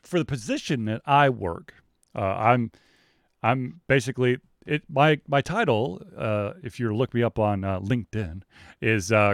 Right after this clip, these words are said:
Quality Assurance Analyst two, but I'm actually more of, like, a compliance and accessibility, uh,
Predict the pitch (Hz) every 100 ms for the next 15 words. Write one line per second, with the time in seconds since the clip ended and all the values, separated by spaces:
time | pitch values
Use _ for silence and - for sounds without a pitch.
0 | - 143 151 131 - 127 113 117 110 98
1 | - - 139 95 82 104 107 147 156 -
2 | 123 123 113 110 110 101 - 110 113 110
3 | 95 - 107 - 90 160 170 117 104 -
4 | _ _ - _ - 98 92 92 - -